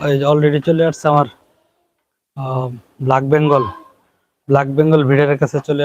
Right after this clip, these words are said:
আসছে। তারা এখানে এগুলো ছাড়া থাকে, প্রাকৃতিকভাবে তারা প্রজনন করে, যার, যে যখন হিটে আসে তখন তারা প্রাকৃতিকভাবে তারা প্রজনন করে। এই যে আমার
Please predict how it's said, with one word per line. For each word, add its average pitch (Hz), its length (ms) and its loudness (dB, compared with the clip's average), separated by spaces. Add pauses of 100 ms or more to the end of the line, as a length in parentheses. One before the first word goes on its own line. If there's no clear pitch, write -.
আসছে। - 240 -14 (1120)
তারা 151 200 4
এখানে 175 220 -2 (160)
এগুলো 185 240 2
ছাড়া 165 260 2
থাকে, 160 300 -2
প্রাকৃতিকভাবে 151 760 0
তারা 143 120 0
প্রজনন 160 420 0
করে, 139 220 0 (720)
যার, 139 260 2 (200)
যে 151 120 6
যখন 151 260 2
হিটে 143 340 2
আসে 170 160 -2 (100)
তখন 160 260 0
তারা 151 140 2
প্রাকৃতিকভাবে 143 680 -2
তারা 147 220 0 (680)
প্রজনন 151 480 2
করে। 123 220 -4 (1700)
এই 156 100 -6
যে 170 120 -2
আমার 165 140 0